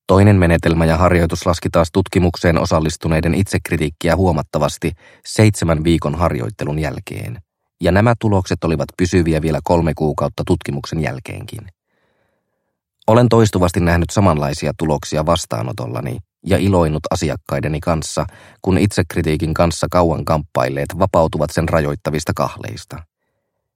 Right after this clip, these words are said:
Itsekritiikistä irtautuneet asiakkaani kertovat muun muassa seuraavanlaisista kokemuksista. Enemmän mielenrauhaa ja tyytyväisyyden kokemusta. Enemmän itseluottamusta ja rohkeutta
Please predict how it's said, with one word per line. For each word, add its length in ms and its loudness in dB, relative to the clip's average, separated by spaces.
Itsekritiikistä 760 0
irtautuneet 680 0
asiakkaani 580 -2
kertovat 400 -2
muun 220 2
muassa 280 -4
seuraavanlaisista 840 -2
kokemuksista. 800 -8
Enemmän 320 8
mielenrauhaa 600 6
ja 140 2
tyytyväisyyden 680 2
kokemusta. 580 -8
Enemmän 300 4
itseluottamusta 840 0
ja 60 6
rohkeutta 500 2